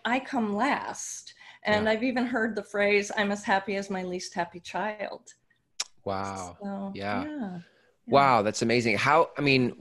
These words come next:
Speaker 2: what are some of the other places that, um, this shows up where you think about people who are wrestling with this? What other, um,
Speaker 1: Um,
Speaker 2: symptoms or?
Speaker 1: I, I recently had someone,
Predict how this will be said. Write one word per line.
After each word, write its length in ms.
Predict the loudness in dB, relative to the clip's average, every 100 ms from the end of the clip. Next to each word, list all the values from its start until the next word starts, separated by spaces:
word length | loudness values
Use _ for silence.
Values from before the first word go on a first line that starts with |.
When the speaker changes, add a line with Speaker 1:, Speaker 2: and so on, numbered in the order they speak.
| -4
Speaker 2:
what 240 | 6 8
are 100 | 8
some 200 | 8 4
of 80 | 6
the 100 | 6
other 140 | 6
places 500 | 4 4 4 4 0
that, 400 | 4 4 4 0 -4
um, 480 | -2 0 0 -2 -6
this 180 | -2 0
shows 300 | 4 4 4
up 220 | 2 2
where 80 | 0
you 100 | 0
think 140 | -2
about 300 | 0 0 0 _ -8
people 240 | -2 0
who 140 | 2 4
are 60 |
wrestling 440 | 4 2 2 0 0
with 160 | 0
this? 200 | -2 -2
What 120 | 2
other, 340 | 4 4 2 -2 -12 -20 -20 _ _ _ _ _ _ _ _ -8
um, 240 | -4 0
Speaker 1:
Um, 60 | 0
Speaker 2:
symptoms 600 | 0 0 -2 -4 -4 -2
or? 300 | -4 -4 -8 -14 -20 -18 -14 -4
Speaker 1:
I, 320 | 2 2 0 -6 -18 -12 -2
I 80 | 0
recently 600 | 0 -2 -4 -6 -4 -2
had 280 | 0 -2 -2
someone, 680 | -6 -4 -2 -2 -2 -6